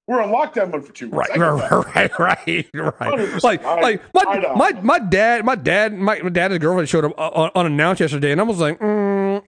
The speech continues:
Speaker 2: I had to make a, make a choice. Of, am I really gonna let these motherfuckers in? Oh, they're wearing masks. Okay, fine.
Speaker 1: <laughs>
Speaker 2: All right, fine, fine, fine. But I had to be like, oh, listen,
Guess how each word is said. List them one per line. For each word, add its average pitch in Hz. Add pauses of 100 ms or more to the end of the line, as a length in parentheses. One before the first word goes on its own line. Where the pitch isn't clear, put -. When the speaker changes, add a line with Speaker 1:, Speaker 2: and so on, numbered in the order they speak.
(100)
Speaker 2:
I 226
had 262
to 277
make 254
a, 180
make 185
a 151
choice. 185
Of, 151
am 185
I 262
really 185
gonna 175
let 165
these 180
motherfuckers 156
in? 135
Oh, 147
they're 170
wearing 120
masks. 107
Okay, -
fine. -
Speaker 1:
<laughs> 392
Speaker 2:
All 202
right, 202
fine, 156
fine, 143
fine. 151
But 190
I 277
had 381
to 285
be 226
like, 180
oh, 208
listen, 131